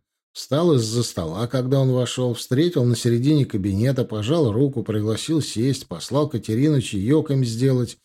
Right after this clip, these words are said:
да ещё и с лимоном. Взяв в руки его автобиографию, составленную Пашкой, начал уточнять разные моменты из неё. У Ахмада, которого пасынок буквально замучил этой биографией, пока составлял её,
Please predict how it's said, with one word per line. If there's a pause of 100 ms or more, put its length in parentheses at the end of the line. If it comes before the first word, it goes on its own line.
(240)
да
ещё
и
с
лимоном. (680)
Взяв
в
руки
его
автобиографию,
составленную
Пашкой, (300)
начал
уточнять
разные
моменты
из
неё. (460)
У
Ахмада,
которого
пасынок
буквально
замучил
этой
биографией,
пока
составлял
её,